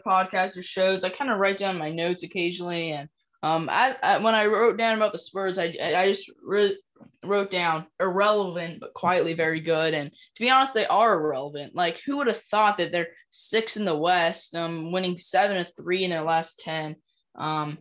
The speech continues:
they're, they're just so quietly getting to this position. They're higher than the Nuggets, and the Nuggets are not quite in any way. I mean, um, Jokic is top three in M V P odds with, uh, Embiid and LeBron, and, um, they're, they're, they're doing really well, but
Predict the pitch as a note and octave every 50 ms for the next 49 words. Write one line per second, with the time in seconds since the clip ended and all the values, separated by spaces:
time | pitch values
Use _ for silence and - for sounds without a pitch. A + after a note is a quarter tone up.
0 | _ _ _ _ _ _ - - - G3+ G#3 G3 G#3+ A3 A3+ A3+ A3+ A3+ - -
1 | - - - - - F#3+ G3+ G#3 G#3 G3+ - - F3 F#3 G#3+ A3+ G#3+ D3 E3+ F#3
2 | F#3 D#3+ E3 F#3 F#3+ G3+ F#3+ F#3 F#3 F#3+ F#3 - - D#3 D3+ F3+ G3 - D#3+ D3+
3 | D3 D3 F#3 - - G#3+ C4 C4 A3+ A3 G#3 F#3+ E3+ D#3+ D#3+ E3+ F#3+ A3 F#3+ D3+
4 | D3+ D#3+ E3 - - - F3 F3+ F3+ F3 F3 F3+ G#3 A3+ A3 G#3+ G3+ G#3 F#3+ G3
5 | G3 G3 - - G3 G3+ G#3 G3 G3 F#3 - - A#3 C4+ A#3 D#3+ C3 B2+ A#2+ A#2+
6 | C3+ D3 E3 D#3+ D#3 - _ _ - - _ - - - D#3 E3+ F3 F#3 F#3+ G3+
7 | G3 G3+ F#3 F#3 - F#3 F#3 - - - - - F3+ F#3+ F#3+ - G3+ G3+ G3+ G3
8 | F#3+ G3 G3 G3 F#3+ F#3 - - F#3+ F#3+ F#3+ F#3 F#3 F#3+ F#3+ F#3 F#3+ F#3 F#3 -
9 | - E3 E3+ F3 E3+ - D3+ D#3 D#3+ D#3 D#3+ - _ _ - E3 E3+ E3 D#3 F#3
10 | F#3+ F#3+ F#3 F3+ F3 E3 D#3+ D3+ F3 F#3 G3 G3+ G3+ G3 G3 F#3 F3+ F3 E3+ E3
11 | D#3 D#3+ - _ _ _ _ _ _ _ _ _ _ _ - - E3+ E3+ F3 F3
12 | F3+ F3 - F3 F#3 G3 G3 - G3 G#3 G#3 G#3 G#3+ G#3 F#3+ F#3 G3 G#3+ G#3+ G3
13 | F3+ E3+ E3 E3 E3+ E3 F3 E3 -